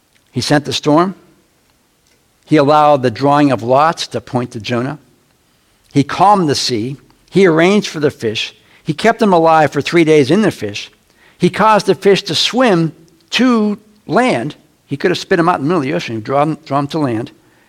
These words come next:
and puked 'em out. All this, seven miracles to redeem Jonah and offer salvation for those who don't deserve it. What do you think God can and will do to save others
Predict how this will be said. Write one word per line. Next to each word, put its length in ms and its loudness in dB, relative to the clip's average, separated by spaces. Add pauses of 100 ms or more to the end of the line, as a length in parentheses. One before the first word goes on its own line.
(180)
and 400 0 (680)
puked 240 -4
'em 100 -4
out. 160 -12 (1600)
All 320 6
this, 340 2
seven 540 0
miracles 560 -2 (400)
to 100 -4
redeem 600 2 (180)
Jonah 400 -6 (960)
and 120 -2
offer 260 -2
salvation 600 -2
for 140 -12
those 320 -8
who 100 -8
don't 180 -8
deserve 360 -16
it. 100 -18 (2250)
What 120 -4
do 40 -4
you 80 -4
think 240 -2
God 280 0
can 240 -4
and 100 -8
will 120 -2
do 120 -8
to 100 -12
save 300 -6
others 380 -8